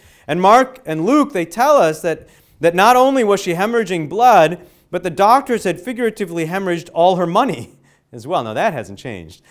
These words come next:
Um, <laughs> well, well, she got worse and worse. I'm a doctor, I can say these things. Okay.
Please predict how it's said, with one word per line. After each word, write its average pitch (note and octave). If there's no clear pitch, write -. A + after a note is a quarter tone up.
Um, E3+
<laughs> -
well, F3
well, G3
she A#3+
got F#3
worse G#3
and E3
worse. G3+
I'm F3
a E3+
doctor, D3+
I G#2+
can A2+
say A2
these G2
things. A2+
Okay. G#3